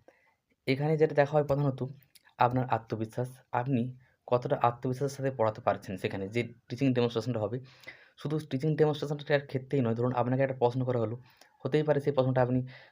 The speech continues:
উম, জানেন না। এরকম অনেকেই থাকবেন যে, উম, আহ, যে পাঁচ ছটা বা দশটা প্রশ্ন করা হবে, সব প্রশ্নে কেউ উত্তর দিতে কখনোই পারবে না।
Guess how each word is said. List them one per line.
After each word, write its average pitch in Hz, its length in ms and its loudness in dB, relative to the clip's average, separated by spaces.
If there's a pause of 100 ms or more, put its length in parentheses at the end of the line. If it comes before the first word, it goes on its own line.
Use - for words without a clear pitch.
(320)
উম, 117 260 -4
জানেন 113 280 4
না। 98 120 -4
এরকম 110 320 -2
অনেকেই 131 400 0
থাকবেন 135 280 -2
যে, 131 120 0
উম, 127 280 -2 (480)
আহ, 107 340 0 (300)
যে 127 160 -2
পাঁচ 123 300 2
ছটা 123 260 0
বা 120 180 4
দশটা 113 300 2
প্রশ্ন 110 240 2
করা 107 140 0
হবে, 113 160 0 (280)
সব - 240 2
প্রশ্নে 117 300 0
কেউ 123 180 -2
উত্তর 110 220 -8
দিতে 110 240 -6
কখনোই 117 280 4
পারবে 101 220 2
না। 90 80 -8